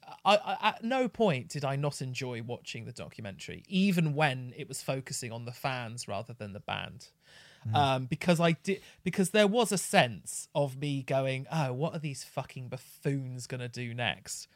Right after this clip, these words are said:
Speaker 1: What are these fucking idiots gonna do next?" I wouldn't have wanted to spend much more time with them, to be totally honest.
Speaker 2: No.
Speaker 1: I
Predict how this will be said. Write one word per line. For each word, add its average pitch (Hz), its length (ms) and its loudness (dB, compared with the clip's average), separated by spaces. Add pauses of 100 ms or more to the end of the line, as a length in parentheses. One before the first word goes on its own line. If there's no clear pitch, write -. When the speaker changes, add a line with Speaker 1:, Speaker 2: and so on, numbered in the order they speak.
(120)
Speaker 1:
What 170 120 0
are - 20 2
these 143 180 0
fucking 135 480 -4
idiots 131 560 -2
gonna 120 220 -6
do 120 200 -8
next?" 117 320 -2 (380)
I 165 80 10
wouldn't 254 320 4
have 247 160 -2
wanted 240 300 -2
to 190 100 -6
spend 180 400 2
much 160 400 2
more 170 220 2
time 175 340 2
with 180 200 0
them, 220 200 -2 (120)
to 147 120 -2
be 139 140 -2
totally 143 360 0
honest. 143 180 2
Speaker 2:
No. 117 80 0
Speaker 1:
I 117 60 -4